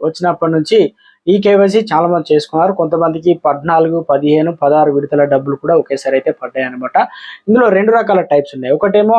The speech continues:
డైరెక్ట్ బ్యాంక్ అకౌంట్లో పడుతున్నాయి. అవి పడని వారికి ఏం చేశారంటే అదనంగా ఏఈఓ గారే రైతులకు ఎవరికైతే పీఎం కిసాన్ డబ్బులు పడలేదో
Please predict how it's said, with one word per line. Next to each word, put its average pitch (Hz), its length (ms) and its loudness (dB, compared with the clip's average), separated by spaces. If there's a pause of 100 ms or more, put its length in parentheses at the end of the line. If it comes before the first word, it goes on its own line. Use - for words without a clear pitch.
(100)
డైరెక్ట్ 180 400 0
బ్యాంక్ 170 360 0
అకౌంట్లో 170 260 -2
పడుతున్నాయి. 175 480 -2 (300)
అవి 190 180 4
పడని 214 340 -2
వారికి 208 280 0
ఏం 196 140 2
చేశారంటే 180 480 0
అదనంగా 196 600 2 (460)
ఏఈఓ 220 380 4
గారే 196 420 2
రైతులకు 170 440 0
ఎవరికైతే 170 460 2 (120)
పీఎం 175 420 -2
కిసాన్ 170 280 -2
డబ్బులు 156 260 2
పడలేదో 151 440 2